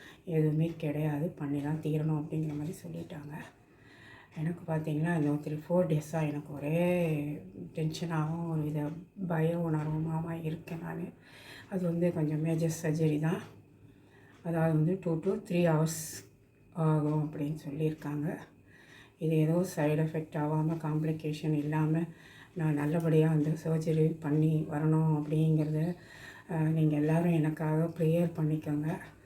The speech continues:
அதுவும் இல்லாம, ஒரு ஹாஸ்பிட்டல்ல எல்லாம் கிளியரா கேட்டாச்சு. இன்னும் செகண்ட் ஒப்பீனியன் ஒண்ணு வாங்கணும் அப்படின்றதுக்காக வேற சில இடத்துல கேட்கலான்னு ஒரு ஐடியால இருக்கோம். அஹ், சப்போஸ் அவங்களும் இதுவே சொல்லிட்டாங்கன்னா,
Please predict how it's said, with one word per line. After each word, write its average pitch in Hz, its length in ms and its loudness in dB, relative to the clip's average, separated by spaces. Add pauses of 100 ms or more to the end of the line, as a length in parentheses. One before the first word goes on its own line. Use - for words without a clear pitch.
(380)
அதுவும் 175 340 2
இல்லாம, 151 320 2 (360)
ஒரு 160 180 0
ஹாஸ்பிட்டல்ல 160 680 0
எல்லாம் 165 360 -2
கிளியரா 160 400 0
கேட்டாச்சு. 160 600 -4 (800)
இன்னும் 185 480 4
செகண்ட் 170 340 0
ஒப்பீனியன் 175 440 2
ஒண்ணு 151 180 4
வாங்கணும் 160 640 2
அப்படின்றதுக்காக 156 1000 -2 (500)
வேற 175 300 2
சில 151 200 -4
இடத்துல 151 460 -6
கேட்கலான்னு 165 720 -2
ஒரு 151 120 -2
ஐடியால 147 480 4
இருக்கோம். 170 520 -2 (840)
அஹ், 165 400 2
சப்போஸ் 180 560 4 (460)
அவங்களும் 165 500 2
இதுவே 160 400 6
சொல்லிட்டாங்கன்னா, 156 720 -4